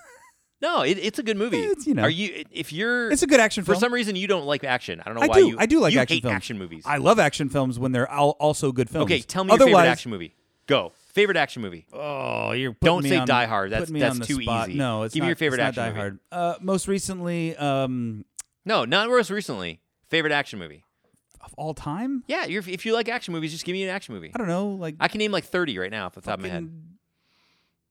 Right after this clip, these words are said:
Speaker 2: Mission Impossible.
Speaker 1: That, oh, that is lame.
Speaker 2: Any of the Bond films?
Speaker 1: Eh, that's okay, yeah.
Speaker 2: You know,
Speaker 1: Those,
Speaker 2: like
Speaker 1: those are good.
Speaker 2: I, those,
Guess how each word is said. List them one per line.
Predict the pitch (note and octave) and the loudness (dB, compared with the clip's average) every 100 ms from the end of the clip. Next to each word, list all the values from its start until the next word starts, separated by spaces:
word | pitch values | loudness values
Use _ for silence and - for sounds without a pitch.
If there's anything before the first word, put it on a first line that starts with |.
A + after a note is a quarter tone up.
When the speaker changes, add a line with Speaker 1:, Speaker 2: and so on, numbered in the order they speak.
| _ _ _ _ _ _ _ _ - _ | _ _ _ _ _ _ _ _ -20 _
Speaker 2:
Mission | D#3+ E3 E3 | -2 -2 -2
Impossible. | C#3+ C#3+ C#3+ D#3+ E3 - _ _ | -4 -4 -6 -8 -8 -10 _ _
Speaker 1:
That, | A3+ A#3 | -4 -4
oh, | D3+ - - - | -10 -14 -14 -12
that | G3+ | -12
is | D#3 F#2+ | -12 -14
lame. | E2+ F#2 G#2+ A2 A2+ G2 F2+ _ _ _ _ _ _ - | -10 -4 -2 -2 -2 -6 -10 _ _ _ _ _ _ -2
Speaker 2:
Any | D#3+ | 0
of | E3 | 0
the | C#3 | 0
Bond | A#2+ C3 D#3+ | 0 0 0
films? | - F3+ F#3+ - - _ - | -4 -6 -6 -10 -18 _ -16
Speaker 1:
Eh, | |
that's | D4+ - | -14 -14
okay, | - - _ | -14 -16 _
yeah. | - G#2+ _ - | -20 -20 _ -8
Speaker 2:
You | E3 | -4
know, | F#3 F#3 | -4 -4
Speaker 1:
Those, | D3+ | -4
Speaker 2:
like | C3+ | -4
Speaker 1:
those | B2 F2+ | -6 -12
are | |
good. | D#2+ - | -16 -8
Speaker 2:
I, | C#3+ G#2 | -8 -8
those, | D#2 D#3+ D#3+ | -10 -8 -8